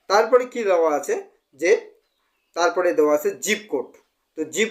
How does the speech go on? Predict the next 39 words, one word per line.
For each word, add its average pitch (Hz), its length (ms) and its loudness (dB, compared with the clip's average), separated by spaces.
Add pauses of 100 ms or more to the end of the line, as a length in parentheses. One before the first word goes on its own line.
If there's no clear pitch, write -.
কোডটাও 247 340 4
আমরা 214 240 2
কিন্তু 214 240 -2
সেমভাবে 196 520 0
দিতে 165 240 -2
পারবো। 190 400 0
জিপ 185 340 -6
কোড 190 200 -2
মানে 180 160 -2
আমরা 175 220 0
যেখান 156 300 -4
থেকে 185 180 -4
বিজনেসটা 156 540 -6
করব 147 420 -2 (340)
এবং 202 380 4 (380)
আমাদের 185 640 0 (260)
এর 175 80 -2 (340)
যে 170 80 -4 (100)
নিচে 175 220 -4 (120)
আছে, - 140 -4 (160)
এর 165 160 -4
নিচে 165 280 -2
কিন্তু 180 200 -4 (280)
আমাদের 147 280 -2 (100)
কি 175 160 -8
দেওয়া 151 240 4
আছে 208 140 2 (440)
যে 160 60 8 (140)
আমরা 180 180 2 (120)
সবসময় 247 460 2 (100)
সবটাকে 202 420 -2 (100)
কিন্তু 214 200 -2 (360)
on 180 80 4 (120)
রাখবো, 143 240 -4 (320)
always 220 280 6 (200)
open, 151 220 -2 (380)
অর্থাৎ 196 240 -6 (160)
আমাদের 160 340 -4
যে 175 60 -4